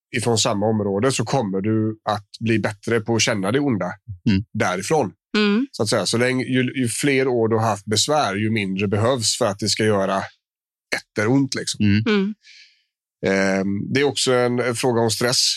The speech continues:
Speaker 1: för att tolkningen som sker i huvudet sker ju även om det kommer ifrån livmodern,
Speaker 3: Mm.
Speaker 1: så att säga.
Speaker 2: Mm.
Speaker 1: Eh, det behöver inte vara diskbråck. Det behöver inte vara, eh, ett, ehm,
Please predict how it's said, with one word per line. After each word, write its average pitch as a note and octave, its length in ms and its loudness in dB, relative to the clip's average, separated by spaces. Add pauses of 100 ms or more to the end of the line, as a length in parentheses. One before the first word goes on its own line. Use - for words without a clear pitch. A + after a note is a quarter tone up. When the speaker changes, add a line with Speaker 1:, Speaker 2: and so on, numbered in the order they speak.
(360)
Speaker 1:
för B2+ 140 2
att A2 120 -2
tolkningen A#2+ 560 0
som C#3 160 0
sker C3+ 280 0
i A2 40 0
huvudet A#2 420 0 (1000)
sker B2+ 200 0
ju A#2 100 2
även A#2 360 0
om C3 100 2
det C3 80 0
kommer G#2 380 0
ifrån G#2 500 0 (240)
livmodern, A#2 540 2 (260)
Speaker 3:
Mm. G#3 320 2
Speaker 1:
så - 120 -2
att B2 80 0
säga. A2+ 180 0 (200)
Speaker 2:
Mm. D#2+ 120 0 (540)
Speaker 1:
Eh, A2 60 2
det B2+ 80 2
behöver B2+ 340 2
inte D#3 200 0
vara B2 120 2
diskbråck. C3 440 -2 (440)
Det B2 60 -2
behöver B2 280 2
inte D3 180 -2
vara, A2 460 2
eh, A2 380 0
ett, - 340 -8
ehm, G#2 600 -2